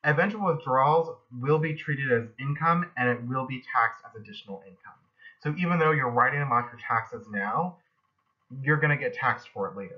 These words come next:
So at some point, you do pay taxes on it. Now, the reverse of that is a Roth I R A. And a Roth I R A allows people who don't exceed a certain income level to contribute a limited amount of money towards retirement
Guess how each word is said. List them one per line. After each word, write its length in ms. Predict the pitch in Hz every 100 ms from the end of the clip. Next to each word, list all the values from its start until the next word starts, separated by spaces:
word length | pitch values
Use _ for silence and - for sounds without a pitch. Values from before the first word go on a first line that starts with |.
| -
So 100 | 135
at 140 | 131
some 200 | 208 202
point, 280 | - 170 135
you 160 | 123 117 - -
do 100 | 135 127
pay 140 | 131 123
taxes 380 | - 101 - -
on 720 | - - - _ _ - -
it. 40 | - _ _ _
Now, 220 | 156 156 160
the 100 | 165
reverse 360 | 170 269 294 226
of 120 | 175
that 240 | 156 -
is 60 | -
a 120 | 131
Roth 300 | 131 117 117 -
I 220 | - -
R 120 | 117 -
A. 640 | - - _ _ _ _
And 100 | 151
a 40 | 147
Roth 320 | 170 240 247 170
I 80 |
R 180 | 165 143
A 260 | 135 135 127
allows 340 | 127 143 143 -
people 340 | 143 135 143
who 180 | 127 127
don't 240 | 135 139
exceed 280 | - - 147
a 60 | 123
certain 400 | - 135 123 117
income 380 | 127 127 143 139
level 400 | 135 139 156 160
to 100 | 139
contribute 460 | 147 143 - 139 143
a 240 | - -
limited 380 | 143 165 165 151
amount 300 | 139 131 127
of 140 | 123 -
money 300 | 120 120 117 _
towards 340 | 117 110 110 _
retirement 500 | 113 - 107 107